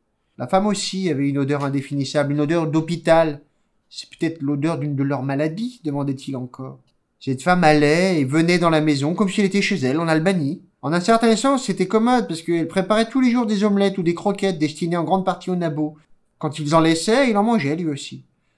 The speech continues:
Le nabo était un ogre, comme tous les Albanais, et la femme aussi.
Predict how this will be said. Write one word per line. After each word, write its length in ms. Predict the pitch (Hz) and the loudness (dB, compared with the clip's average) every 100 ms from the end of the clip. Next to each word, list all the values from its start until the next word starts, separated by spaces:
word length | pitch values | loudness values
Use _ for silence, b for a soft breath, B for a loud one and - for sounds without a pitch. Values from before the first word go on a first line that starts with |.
| _ _ | _ _
Le 80 | 143 | -2
nabo 300 | 170 180 233 | 2 4 4
était 240 | 226 165 | 4 2
un 160 | 147 156 | 0 0
ogre, 340 | 165 170 127 | 0 -2 -4
comme 160 | 123 143 | -4 -4
tous 120 | 151 | -2
les 120 | 131 | 0
Albanais, 460 | 123 120 147 143 123 | 0 0 -2 -2 -4
et 80 | 123 | -4
la 100 | 127 | -6
femme 220 | 147 143 | -6 -4
aussi. 360 | 151 - 135 | -6 -8 -14